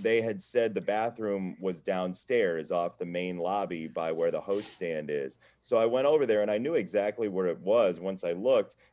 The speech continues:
but I asked the hostess, I was like, "Hey, where's the bathroom?" Because I wanted to see if she would point me down the stairs and then offer me the elevator.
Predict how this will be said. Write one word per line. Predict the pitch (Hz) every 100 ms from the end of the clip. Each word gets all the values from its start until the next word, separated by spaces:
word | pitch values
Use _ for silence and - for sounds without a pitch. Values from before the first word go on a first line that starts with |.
| _
but | 110
I | 113 110
asked | 113 120 143 -
the | 107 98 92
hostess, | - 127 151 - 92 85 -
I | 101
was | 107 107
like, | 95 92
"Hey, | 135 135 107 -
where's | 123 165 160
the |
bathroom?" | 92 85 82 82 92 95 117 - _ _
Because | 123 123 127
I | 139
wanted | 143 151 156 123
to |
see | 123 - 151 147 120
if | 110
she | - 135
would | 120 92
point | 120 123
me | 131
down | 120 120 117
the |
stairs | 110 - 107 120 135 - -
and | 101 95
then | 107 117 127
offer | 104 104 107 120
me | 110 98
the | 92
elevator. | 85 98 110 127 131 151 170